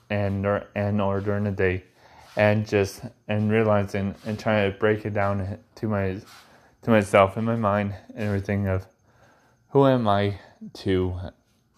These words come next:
to my, to me, like, who am I? Uh,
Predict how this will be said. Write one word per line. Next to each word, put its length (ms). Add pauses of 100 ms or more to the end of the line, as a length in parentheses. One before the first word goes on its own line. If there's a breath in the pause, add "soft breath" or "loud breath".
(100)
to 100
my, 200
to 240
me, 260
like, 340 (580 soft breath)
who 180
am 100
I? 200 (520)
Uh, 260